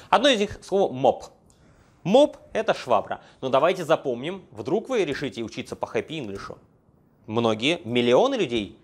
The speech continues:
эту методику проверили, миллионы людей знают и доверяют ей на протяжении десяти лет своего изучения в школе.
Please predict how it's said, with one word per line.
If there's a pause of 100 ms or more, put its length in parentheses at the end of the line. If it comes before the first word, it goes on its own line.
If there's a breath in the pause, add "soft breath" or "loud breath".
(140)
эту
методику
проверили,
миллионы
людей
знают
и
доверяют
ей
на
протяжении
десяти
лет (360 soft breath)
своего
изучения
в
школе.